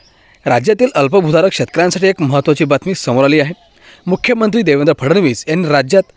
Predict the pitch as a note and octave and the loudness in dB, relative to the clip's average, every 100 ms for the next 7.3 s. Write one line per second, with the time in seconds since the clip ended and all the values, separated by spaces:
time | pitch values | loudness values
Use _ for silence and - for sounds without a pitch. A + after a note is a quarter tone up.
0 | _ _ - C3 A#3 - D#3+ G3 G#3 D#3 | _ _ -6 2 2 2 -4 0 0 2
1 | D3 C#3+ C#3 A3 G#3+ F3 D#3+ D3 D#3+ D#3+ | 2 2 2 2 2 2 2 2 0 0
2 | B2+ C3 C3+ C#3 C3+ D3 C3 - C3+ C#3+ | -4 -6 -2 -2 0 0 -2 -4 -4 -4
3 | A#2 D#3 A#2+ G#2 - - _ - D3+ F3 | -2 -4 -4 -6 -10 -20 _ -4 0 0
4 | F3 F#3+ _ - C3 C#3 F#3+ E3 C#3 B2+ | 0 -4 _ -10 -4 -2 0 0 0 0
5 | G#2 - _ _ _ _ - - _ _ | -2 -12 _ _ _ _ -20 -20 _ _
6 | - - A3 B3 G3+ G3 G3+ G3 C3+ D#3 | -10 -2 0 2 2 2 0 0 0 0
7 | E3+ F3+ | 2 2